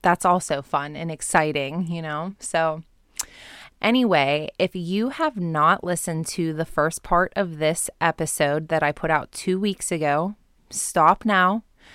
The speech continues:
go back and listen to that one first, or you're just not gonna understand any of this. Uh, this is one of the worst crimes in D C history, which the city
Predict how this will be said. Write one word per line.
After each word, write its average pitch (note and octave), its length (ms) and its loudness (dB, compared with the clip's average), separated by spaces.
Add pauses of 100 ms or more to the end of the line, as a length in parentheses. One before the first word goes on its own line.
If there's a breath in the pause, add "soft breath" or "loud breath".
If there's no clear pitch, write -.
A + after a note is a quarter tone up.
(240 loud breath)
go - 180 -2
back G3 420 6
and F#3 200 -2
listen F#3 320 -2
to G#3 100 2
that E3 180 4
one G#3 140 2
first, E3+ 500 0
or F3 220 0
you're E3 180 -2
just E3 300 -6
not E3 400 2
gonna E3 140 -2
understand D#3 600 -4 (220)
any E3+ 260 0
of D3 200 -6
this. - 440 -6 (1080 loud breath)
Uh, E3 280 6
this E3+ 280 0
is F3 180 -2
one F3 220 -2
of D#3 220 -4
the E3+ 300 -2 (120)
worst E3+ 580 0
crimes F3 640 -2
in E3+ 280 -4
D D#3+ 240 -6
C G#3 300 -4
history, E3+ 840 -4 (420 soft breath)
which F#3+ 280 -2 (120)
the F#3 180 -4
city C4 560 -2